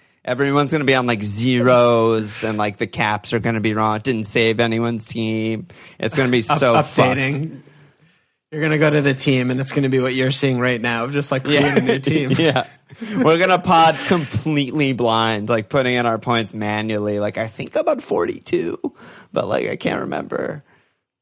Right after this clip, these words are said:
Speaker 2: The thing that is also just, I mean, this is useless conversation, but I just wanna vent, is they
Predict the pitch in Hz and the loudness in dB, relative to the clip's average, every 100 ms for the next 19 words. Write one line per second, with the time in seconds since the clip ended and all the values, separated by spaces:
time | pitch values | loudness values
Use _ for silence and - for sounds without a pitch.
0 | _ _ _ _ _ _ _ - 185 165 | _ _ _ _ _ _ _ -16 -12 -2
1 | 202 247 254 202 127 151 143 - 139 147 | 0 2 2 0 -2 -4 -4 0 0 2
2 | 139 147 143 127 131 120 - - - - | 0 0 0 0 -2 -2 -6 -8 -10 -16
3 | _ - 135 123 117 - 104 101 - - | _ -12 -8 -6 -8 -12 -14 -12 -14 -18
4 | _ _ _ _ _ _ 131 120 208 - | _ _ _ _ _ _ -16 -12 -12 -8
5 | 165 135 143 123 117 135 123 131 135 131 | -6 -6 -8 -8 -8 -6 -4 -4 -4 -8
6 | 131 120 139 147 160 135 131 123 131 - | -8 -8 -8 -12 -12 -12 -10 -10 -10 -14
7 | - 131 127 - - - - - _ _ | -10 -8 -6 -10 -14 -20 -20 -20 _ _
8 | _ _ _ _ _ _ _ _ _ _ | _ _ _ _ _ _ _ _ _ _
9 | _ _ _ 165 156 151 175 190 196 196 | _ _ _ _ -14 -2 0 4 4 4
10 | 196 190 175 | 4 2 0